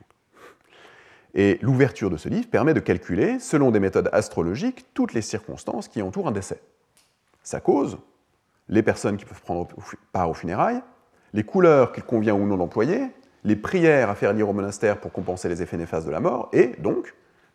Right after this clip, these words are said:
la manière dont il convient de traiter le cadavre. Depuis la fin du monopole d'État sur le choix du traitement des morts, qui avait imposé l'enterrement comme seule forme possible, les familles peuvent en effet opter, selon ce que prescrira le moine astrologue, pour d'autres modalités.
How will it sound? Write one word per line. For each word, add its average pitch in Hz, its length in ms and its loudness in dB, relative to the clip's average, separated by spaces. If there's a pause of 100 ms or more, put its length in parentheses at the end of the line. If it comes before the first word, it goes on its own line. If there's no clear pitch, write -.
la 127 120 2
manière 87 380 -4 (140)
dont 160 160 -2
il - 160 -12
convient 98 420 -10 (140)
de 156 140 -4
traiter 156 260 -4
le 156 60 -6
cadavre. - 420 -8 (1300)
Depuis 135 240 2
la 120 80 8
fin 143 160 0
du 120 80 -4
monopole 95 360 -2
d'État 104 500 -4
sur - 160 -12
le 76 60 -10
choix 78 140 -6
du 78 80 -8
traitement - 280 -12
des 90 100 -4
morts, 175 340 -6 (220)
qui - 100 -18
avait - 180 -12
imposé 117 600 -2 (160)
l'enterrement 87 400 -8
comme - 140 -14
seule - 140 -12
forme - 160 -20
possible, 143 400 -10 (520)
les 143 120 2
familles 190 380 2
peuvent 156 300 4
en 98 80 -4
effet 90 180 -2
opter, 175 400 0 (260)
selon 156 300 4
ce 139 100 -6
que 107 100 -8
prescrira 101 720 -8
le 101 140 0
moine 95 180 0
astrologue, 104 540 -4 (420)
pour 214 180 -2
d'autres 165 360 -2
modalités. - 420 -4